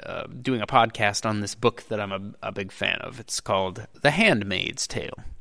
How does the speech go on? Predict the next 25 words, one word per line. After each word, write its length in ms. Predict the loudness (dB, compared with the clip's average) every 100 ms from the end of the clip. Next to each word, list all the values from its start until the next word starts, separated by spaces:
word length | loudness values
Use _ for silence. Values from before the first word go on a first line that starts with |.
| -18 -20 -18
It's 120 | -10
by 320 | -2 2 2
a 260 | 2 0 -2
Canadian 460 | -4 -2 -2 -2 -4
author 340 | -6 -6 -6
named 260 | -4 -6 -8
Margaret 460 | -4 -2 -2 -6
Atwood. 440 | -6 -10 -8 -10 -8 -12 -16 -20 -20 -20 -20 -20 -20 -20 -20 -20 -20 -20 -20 -20 -20 -16 0
And 640 | 4 6 4 2 0 -4 -10 -20 -20 -20 -20 -20 -20 -20 -20 -20 -20 -20 -20
the, 460 | -16 2 6 6 4
the 120 | 2 4
episode 320 | 6 8 8
I 40 | 6
was 160 | 6
going 300 | 6 8 6
to 60 | 2
do 160 | -2
was 140 | -2 -2
just 200 | -2 0
going 160 | 2
to 80 | 2
draw 220 | 4 4
a 40 | 4
correlation 560 | 2 0 2 0 -2
between, 460 | -6 -8 -6 -4 -4